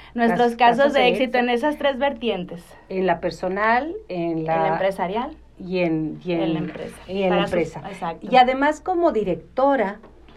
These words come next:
Speaker 2: pues se ha de sentir muy satisfactoriamente ver tantos alumnos que salen con herramientas bien, bien específicas para salir adelante, valga la redundancia.
Speaker 1: Claro.
Speaker 2: Y... Yo quiero que me platique ahorita, si puede, maestra Raquel,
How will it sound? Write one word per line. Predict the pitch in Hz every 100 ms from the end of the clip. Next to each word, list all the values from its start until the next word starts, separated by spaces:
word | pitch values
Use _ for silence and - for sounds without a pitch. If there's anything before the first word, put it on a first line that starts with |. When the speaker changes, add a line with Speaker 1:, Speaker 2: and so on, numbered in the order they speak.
| - -
Speaker 2:
pues | 208
se | 254
ha | 302
de |
sentir | 330 220 185 180 214 226
muy | 233 233 240 247 247 247
satisfactoriamente | 226 254 247 226 - 208 - 202 214 226 220 226
ver | 226 226 - - - - _
tantos | 233 240 240 226 247
alumnos | 202 190 226 190 185 - - - -
que | 190
salen | 208 208 240
con | 233 196
herramientas | 175 175 165 175 208 269 269 269 180 175 - 180
bien, | 175 214 233 -
bien | 180 202 214
específicas | 240 - 220 185 - - 233
para | - 196 175
salir | 180 175 180
adelante, | 202 196 185 180 175 -
valga | 180 190 196
la | 196
redundancia. | 180 180 165 165 160 170 170 175
Speaker 1:
Claro. | - - - - -
Speaker 2:
Y... | 269 339 349 - - - - -
Yo | 208
quiero | 294 330
que | 330
me | 233
platique | - 180 175 160
ahorita, | 214 202 214
si | 214
puede, | 220 233 165 180
maestra | 196 190 208
Raquel, | 208 202 220